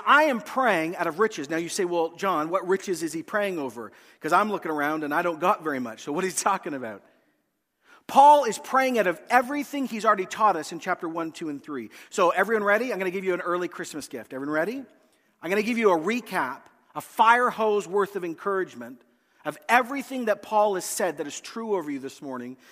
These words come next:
if you're a Christian. If you wanna know the power of Paul's prayer, you need not only to understand what he said, but actually to begin to live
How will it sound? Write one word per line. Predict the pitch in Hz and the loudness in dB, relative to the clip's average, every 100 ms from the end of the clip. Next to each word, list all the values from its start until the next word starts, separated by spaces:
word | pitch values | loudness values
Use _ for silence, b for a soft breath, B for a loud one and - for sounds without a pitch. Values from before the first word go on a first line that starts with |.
| b | b
if | 151 | -10
you're | 165 160 | -2 -2
a | |
Christian. | - 170 - - 104 _ _ _ _ _ B B | -2 -8 -10 -14 -20 _ _ _ _ _ B B
If | 170 | -2
you | 254 | 2
wanna | 285 277 | 4 2
know | 240 233 | 2 0
the | 202 | -2
power | - 233 247 233 | 2 6 8 6
of | 202 | 0
Paul's | - 208 185 | 0 0 0
prayer, | - - 214 151 139 - B B | -4 -2 0 2 -2 -8 B B
you | 196 | -4
need | 233 | -2
not | 208 220 220 | 2 4 2
only | 214 202 | -2 -4
to | 190 | -4
understand | 185 175 - - 214 214 170 135 135 B B | -4 -4 -6 -6 -4 -2 -4 -4 -8 B B
what | 185 | -2
he | 170 | 0
said, | - - 214 151 | -2 2 2 2
but | 165 | 0
actually | 180 - 190 | 0 0 -8
to | 165 | -8
begin | 156 160 156 | -6 -4 -2
to | |
live | 147 202 214 | -2 0 0